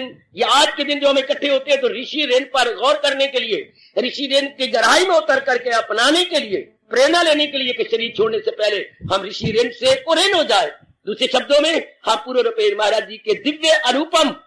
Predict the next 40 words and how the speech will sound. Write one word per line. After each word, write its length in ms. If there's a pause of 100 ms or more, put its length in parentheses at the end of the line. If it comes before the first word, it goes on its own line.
(220)
ज्ञान 220
को 140
अपना 560
लें, 280 (240)
अपने 260
जीवन 380
में 280
ढाल 200
लें, 100
ऐसी 440
वो 80
हमें 260
शक्ति 280
दे। 240 (400)
हम 120
उन्हें 200
प्रेम 240 (280)
के 160
आधार 340
पर 160
मजबूर 300
करते 260
हैं 100
कि 60
हमें 120
और 300
शक्ति 220
प्रदान 300
करें, 280 (280)
कि 60
हमें 180
और 240
दिव्य 200
शक्ति 300
दे, 160 (320)
ताकि 200
हम 120
अपना 260
कल्याण 360
करें, 400